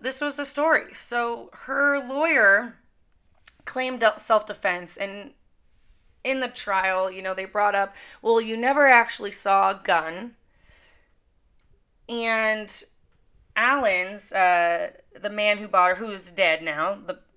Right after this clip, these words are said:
the murderee, <laughs> just kidding, <laughs> the dead man, the dead man's lawyer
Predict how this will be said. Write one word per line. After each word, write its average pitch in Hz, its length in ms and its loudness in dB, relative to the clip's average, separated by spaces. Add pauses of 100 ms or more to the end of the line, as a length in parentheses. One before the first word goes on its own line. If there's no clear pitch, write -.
(300)
the 185 80 -8
murderee, 220 720 0 (220)
<laughs> - 240 -8
just - 180 -18
kidding, - 260 -20 (360)
<laughs> - 400 -6
the 208 80 -10
dead 226 300 2
man, 233 380 2 (400)
the 214 100 -2
dead 240 240 4
man's 240 320 -4
lawyer 208 560 -2